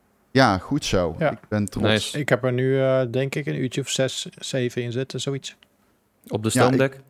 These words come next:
Speaker 2: Op de Steam Deck, ja. Kost vier
Speaker 3: Nice.
Speaker 2: euro, dus je kan het gewoon blind kopen. En als je niks vindt, dan, dan, dan jammer dan.
Speaker 3: Hmm.
Speaker 2: Ehm,
Speaker 3: Dat ik hem
Speaker 2: maar
Speaker 3: nu kopen.
Speaker 2: ja, gewoon doen.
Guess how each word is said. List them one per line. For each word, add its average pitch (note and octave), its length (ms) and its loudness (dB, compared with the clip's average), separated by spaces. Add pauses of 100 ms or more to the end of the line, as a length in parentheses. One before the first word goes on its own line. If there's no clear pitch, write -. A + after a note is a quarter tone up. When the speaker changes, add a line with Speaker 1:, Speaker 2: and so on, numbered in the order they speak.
(100)
Speaker 2:
Op D3+ 140 -4
de - 60 -6
Steam B2 280 -2
Deck, C3+ 180 -4
ja. A#2 300 -4
Kost C3+ 200 0
vier C3 180 4
Speaker 3:
Nice. A#2+ 100 4
Speaker 2:
euro, A#2+ 300 2
dus G2 140 -2
je - 60 -6
kan A#2+ 120 0
het A2+ 80 -8
gewoon A2 160 -2
blind A2 180 2
kopen. A2+ 300 0
En G#2+ 60 -2
als F#2 100 -4
je - 80 -12
niks G#2 180 -4
vindt, G#2 200 -4
dan, F2 140 -6
dan, F2+ 240 -4
dan F2+ 140 -4
jammer G2 220 -4
dan. G2 200 -6
Speaker 3:
Hmm. A3+ 120 0 (400)
Speaker 2:
Ehm, B2 580 2
Speaker 3:
Dat A#2 120 -4
ik G#2 80 -6
hem - 80 0
Speaker 2:
maar A#2 100 6
Speaker 3:
nu C#3+ 60 4
kopen. F#2+ 360 -2 (460)
Speaker 2:
ja, F3 160 2
gewoon G#2+ 200 -2
doen. G2 200 -6